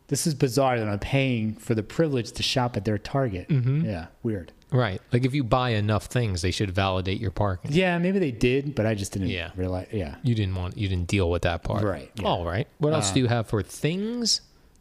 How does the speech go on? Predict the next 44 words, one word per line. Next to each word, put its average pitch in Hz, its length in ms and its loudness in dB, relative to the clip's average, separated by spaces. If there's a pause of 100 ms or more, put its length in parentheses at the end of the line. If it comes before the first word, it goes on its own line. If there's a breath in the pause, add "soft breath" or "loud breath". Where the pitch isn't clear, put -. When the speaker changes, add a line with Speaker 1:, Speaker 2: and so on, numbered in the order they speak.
Speaker 2:
that 107 180 2
ruin 135 460 2
a 143 40 2
good 120 300 2
time? 87 400 -2
Speaker 1:
I 175 160 2
was 196 100 0
gonna 175 120 2
say 151 180 0
bad 123 580 0
parents 104 540 0
that 101 160 2
let 104 180 0
their 92 120 -2
kids, 101 500 2
kids - 400 2
act 104 240 -4
unruly. 101 640 -2
Speaker 2:
Mm-hmm. 117 340 0
Speaker 1:
So 123 160 2
that 143 160 0
could 147 120 0
be 117 160 2
anywhere. 101 260 2
That 107 120 2
could 113 100 -4
be 110 60 4
at 98 60 0
a 87 60 -2
restaurant 104 640 -2 (100)
Speaker 2:
Right. 98 340 2 (200)
Speaker 1:
where 107 100 0
you're 101 100 0
trying 104 280 -2
to 110 100 -4
enjoy 104 260 0
your 101 140 0
meal, 101 340 -2 (140)
but - 320 -4 (120)
there's 101 160 -8
a 101 40 -8
kid - 380 -6
screaming 98 500 -2
next 98 220 -2